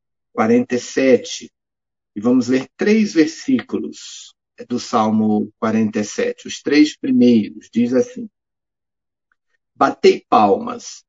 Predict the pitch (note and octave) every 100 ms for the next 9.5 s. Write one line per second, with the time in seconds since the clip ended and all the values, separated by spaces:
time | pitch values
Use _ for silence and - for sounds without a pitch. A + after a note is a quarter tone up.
0 | _ E4+ C4 F#3+ F#4 - - - _ D4
1 | D4+ - B2+ A#2 G#2+ G2+ - - - _
2 | _ _ _ - - C#3+ C3 C3+ E3+ F#3+
3 | F#3+ D#3+ C3 C#3+ D3 D3+ - - _ D#3
4 | D3+ B2 B2 C#3 C#3 - E3 B2+ A2 A#2
5 | F#3+ D#3+ - - - - _ _ _ _
6 | _ _ _ _ _ _ B2 - D#3 D3+
7 | - D3 D3+ D#3 C3+ A#2 - F#3+ G#3+ G#3
8 | - G#3 G#3+ _ - _ _ G3 G#3 D3
9 | C3 A2+ F#2 D#2